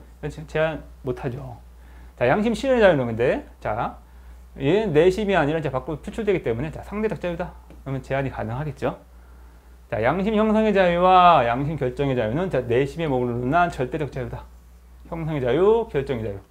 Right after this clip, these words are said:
자, 그러나 실현의 자유는, 자, 다른 헌법적 질서에 저촉되는 경우, 자, 법률에 의하여 제한될 수 있는 상대적 자유다. 자, 양심적 병역 거부자.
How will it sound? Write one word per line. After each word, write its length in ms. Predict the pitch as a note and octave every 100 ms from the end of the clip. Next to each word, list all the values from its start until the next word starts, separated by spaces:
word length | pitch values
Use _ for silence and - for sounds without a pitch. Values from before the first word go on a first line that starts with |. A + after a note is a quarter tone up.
| - - - - _
자, 100 | - A2
그러나 260 | C#3+ D3+
실현의 400 | B2+ - G3+ G3+
자유는, 1160 | F3+ F3 F3 F#3 G3 G3 F#3 E3+ D3+ A#2+ A2 G#2
자, 400 | G#2 F#2+ F#2 F#2
다른 240 | - A2+ E3
헌법적 380 | F#3 F#3+ F#3+
질서에 240 | F3+ D#3 G3
저촉되는 460 | E3 - - D3
경우, 320 | C3+ C3+ D3+ A#2+
자, 100 | A2+
법률에 460 | - C#3 E3 D#3
의하여 680 | C#3+ A#2 A2 C#3 G3 A3+ A3+ - - -
제한될 380 | C3 B2 A#2
수 140 | A2 A2
있는 220 | G#2 F3+
상대적 400 | G3 G#3 G3+ G3+
자유다. 380 | F3+ E3+ E3+ E3 - - - - - - - - - - - - - - - _ - - _ - - - - - - - - - _ - - - - - - - - - - - -
자, 160 | -
양심적 360 | A2+ G3 G#3 G3
병역 200 | E3+ D3+
거부자. 400 | C3 A2+ A#2+ G#3